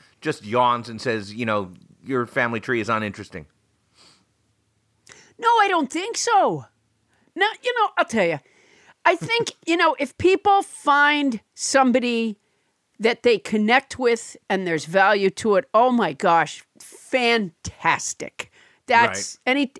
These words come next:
Speaker 2: anytime that's, that's possible, that is just great.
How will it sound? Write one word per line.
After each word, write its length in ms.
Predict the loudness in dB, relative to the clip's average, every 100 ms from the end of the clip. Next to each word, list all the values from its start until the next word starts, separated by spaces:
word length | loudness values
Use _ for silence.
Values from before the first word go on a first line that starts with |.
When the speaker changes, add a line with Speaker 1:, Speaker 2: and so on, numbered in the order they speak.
| -4
Speaker 2:
anytime 520 | 0 0 0 0 2
that's, 300 | 0 -2 -4 _ _ _
that's 440 | 0 0 -2 -12 -10
possible, 800 | 0 2 2 2 2 2 -2 -6
that 360 | 0 2 2 0 -2
is 220 | -2 -2
just 360 | 0 -2 -2
great. 300 | -4 -2 -2